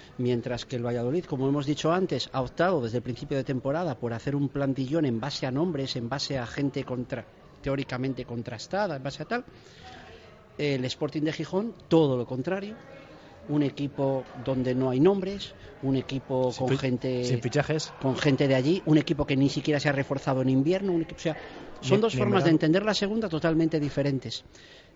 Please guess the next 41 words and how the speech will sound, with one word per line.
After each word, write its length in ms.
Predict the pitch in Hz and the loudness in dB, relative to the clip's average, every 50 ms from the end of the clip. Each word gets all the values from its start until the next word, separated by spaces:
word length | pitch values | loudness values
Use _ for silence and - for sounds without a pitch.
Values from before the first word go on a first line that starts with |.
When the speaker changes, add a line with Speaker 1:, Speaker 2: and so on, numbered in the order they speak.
| - | -8
Speaker 1:
Eh, 320 | - 139 147 147 143 143 139 139 | -2 0 2 2 4 2 2 2
y 240 | 131 123 123 120 | 0 -2 -4 -4
bueno, 260 | 113 135 170 185 170 147 | -2 0 0 0 0 -2
como 200 | - - 123 110 | -4 -6 -6 -4
habíamos 340 | 107 120 131 147 151 139 | -2 0 0 0 0 0
hablado 280 | 151 143 147 151 151 151 | 0 0 0 2 2 2
hace 460 | 147 139 - 151 143 139 139 139 139 | 0 0 -2 -2 -2 0 0 0 0
muchos 320 | 135 139 139 131 - 135 127 | 0 0 0 -2 -2 0 0
meses, 320 | 156 175 170 165 139 - | 0 0 0 -2 -4 -4
que 100 | - 135 | -6 -8
es 100 | 120 - | -6 -4
que 80 | - 151 | -2 -2
nadie 240 | 135 135 139 143 143 | 0 0 0 -2 -2
tiene 220 | 139 147 147 143 135 | -2 -2 0 0 0
la 120 | 139 135 | 0 0
receta 540 | 135 127 127 - - 156 151 - - 131 127 | 0 -2 -4 -2 -2 -2 -2 -2 -2 -4 -2
de, 120 | 120 117 117 - - 107 | -4 -6 -8 -10 -10 -8
de 140 | 110 107 - - - | -8 -10 -10 -6 0
cuál 220 | 143 143 143 139 | 2 2 2 2
es 120 | 143 135 | 0 0
la 100 | - 139 | 0 -2
fórmula 380 | 123 - 151 147 139 139 131 123 | 0 2 2 2 2 2 2 4
mágica 400 | 131 156 151 - 135 - 127 113 | 2 2 2 0 -2 -4 -6 -6
para 160 | - 120 123 | -6 -8 -8
subir 340 | 117 - 123 113 131 147 143 | -8 -8 -6 -4 -2 -2 -2
a, 240 | 127 117 113 113 113 - - - - | -2 -2 -4 -6 -10 -12 -16 -16 -14
a 80 | - 123 | -14 -8
primera, 380 | - 156 160 196 208 214 254 - - - - - - - - - | -4 -2 0 0 0 -2 -4 -10 -14 -18 -16 -16 -14 -14 -6 -4
esos 220 | 175 143 180 160 | -2 0 2 2
dos 140 | 156 185 - | 4 4 4
Speaker 2:
Ajá. 80 | - 185 | 4 2
Speaker 1:
estilos 440 | - - - 208 202 240 233 - | 2 2 2 4 4 4 4 4
ahora 160 | 160 147 143 143 | 2 0 2 0
se 100 | - 160 | 0 0
van 140 | 143 143 | 2 2
a 40 | 139 | 2
enfrentar. 520 | 139 135 - 139 135 131 120 - 165 180 - - - - - - - - - - - - - - - - - - - - - - - | 2 0 0 -2 -2 -2 0 0 -2 -2 -4 -10 -20 -20 -20 -20 -20 -20 -20 -20 -20 -20 -20 -20 -20 -20 -18 -18 -18 -20 -20 -8 -2
Y 300 | 151 147 143 143 139 135 | 0 2 2 4 4 4
es 140 | 139 123 - | 2 2 2
curioso 380 | - 170 175 208 233 233 - 165 | 2 2 2 2 0 -2 -4 -4
porque, 600 | 139 139 127 120 - - 123 120 117 117 117 - | -2 -2 -2 -2 -2 -2 -2 -2 -2 -2 -4 -6